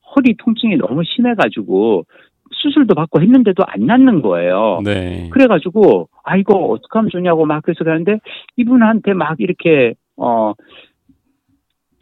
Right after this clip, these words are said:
Speaker 1: 생활 습관에 대해서 쭉 여쭤봤어요. 그랬더니 예전부터 그런데 이분이 커피를 오래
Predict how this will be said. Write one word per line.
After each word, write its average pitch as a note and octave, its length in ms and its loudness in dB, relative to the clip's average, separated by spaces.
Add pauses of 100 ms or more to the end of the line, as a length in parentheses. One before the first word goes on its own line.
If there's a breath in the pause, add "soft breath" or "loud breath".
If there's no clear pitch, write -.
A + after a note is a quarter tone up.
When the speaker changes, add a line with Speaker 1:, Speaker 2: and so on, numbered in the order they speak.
(120)
Speaker 1:
생활 B3 280 4
습관에 B3 300 2
대해서 D3 180 -4
쭉 G3 120 -10
여쭤봤어요. C3 800 2
그랬더니 C#3 440 0
예전부터 A#3+ 380 0
그런데 E3 260 0
이분이 A3 420 2 (180)
커피를 C4+ 600 2
오래 F3+ 300 4